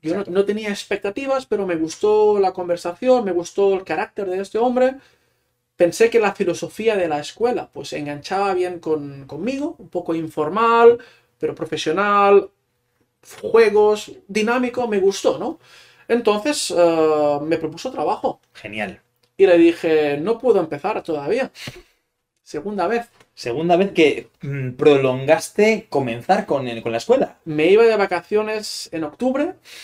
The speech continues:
Speaker 1: por un mes a Tailandia.
Speaker 2: Guau.
Speaker 1: Una, un viaje que tenía muchas ganas.
Speaker 2: Sí.
Speaker 1: Entonces me dijo, "Mira,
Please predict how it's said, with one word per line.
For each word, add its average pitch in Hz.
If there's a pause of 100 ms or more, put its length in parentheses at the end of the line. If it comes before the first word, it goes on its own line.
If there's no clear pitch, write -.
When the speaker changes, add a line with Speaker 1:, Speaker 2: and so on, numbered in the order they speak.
(120)
Speaker 1:
por 165
un 196
mes 208
a 165
Tailandia. 208
Speaker 2:
Guau. 170 (200)
Speaker 1:
Una, 185
un 196
viaje 196
que 220
tenía 175
muchas 208
ganas. 233
Speaker 2:
Sí. - (400)
Speaker 1:
Entonces 202
me 170
dijo, 180
"Mira, 196